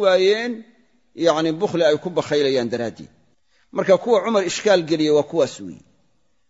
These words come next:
Markaasuu xadiiskan soo qaato uu yidhi, "Saad ula dagaalamaysa iyadoo rasuulku sidaa yidhi." Axaadiista horena markaysaa may hayn. Xadiiskan Ibnu Cumar iyo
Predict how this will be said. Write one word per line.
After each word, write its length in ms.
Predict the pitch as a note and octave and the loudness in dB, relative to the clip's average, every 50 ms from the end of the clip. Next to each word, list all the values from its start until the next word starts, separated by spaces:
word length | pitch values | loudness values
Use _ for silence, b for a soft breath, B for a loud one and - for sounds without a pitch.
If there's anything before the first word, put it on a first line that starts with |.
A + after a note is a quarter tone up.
| _ _ - | _ _ -8
Markaasuu 340 | D#3+ C#3+ D#3 D3+ - D#3 D3+ | -6 -2 -2 -2 -2 -2 -6
xadiiskan 420 | - - E3 F3 D#3 - - C#3+ | -4 -4 -6 -6 -6 -6 -6 -6
soo 220 | C3+ - D3 D3 C#3 | -4 -2 -4 -2 -2
qaato 260 | C#3+ C3+ B2+ - C#3+ | -2 -2 -2 -2 -6
uu 120 | C#3+ C#3+ C#3 | -6 -6 -6
yidhi, 80 | C3+ | -6
"Saad 220 | - - F3 E3 C#3+ | -4 -4 -4 -2 -2
ula 120 | D3+ D#3+ | -2 -2
dagaalamaysa 640 | D3+ C3+ D3 C#3 C#3 C#3+ D#3+ E3+ D#3+ C#3 C3+ - - C#3 | -2 -2 -2 -2 0 -2 -2 -2 -2 -4 -4 -4 -4 -6
iyadoo 280 | D#3 F#3 E3 D3+ C#3 | -4 -4 -2 -2 -2
rasuulku 380 | C3 C3 B2 - D#3+ C3 A#2+ B2 | -2 -2 -6 -8 -10 -10 -10 -12
sidaa 260 | - - B2+ A#2 A2 | -12 -10 -6 -4 -4
yidhi." 280 | G#2+ G#2 G2+ F#2 E2+ - _ _ _ _ _ _ _ _ _ _ _ _ _ _ - | -4 -4 -8 -10 -14 -16 _ _ _ _ _ _ _ _ _ _ _ _ _ _ -10
Axaadiista 520 | E3+ D3 D#3+ F#3+ G#3+ A#3+ C#4 G#3 - - G3 | -8 -4 -2 -2 0 -2 -2 -6 -2 2 2
horena 260 | F3+ F#3 G#3 G3+ F#3+ | 4 4 2 0 -2
markaysaa 420 | F#3 F#3 F3+ - F3 E3 E3+ E3 D#3 | -2 -4 -4 -4 -4 -2 -2 -2 -2
may 140 | D#3 D3 C3+ | -2 -2 -2
hayn. 240 | A#2+ A#2+ A#2+ A2+ G2 _ _ _ _ _ _ _ _ _ _ _ _ _ _ | -2 -4 -6 -6 -8 _ _ _ _ _ _ _ _ _ _ _ _ _ _
Xadiiskan 380 | - D#3 E3 D3 - D#3+ D#3 C#3+ | -6 -6 -6 -4 -4 -4 -4 -4
Ibnu 180 | C#3 C#3 C#3+ C3 | -4 -6 -6 -4
Cumar 220 | D3+ F3 G3+ G3+ | -2 -2 -2 -2
iyo 180 | D3+ A#2+ G#2 | -2 -4 -4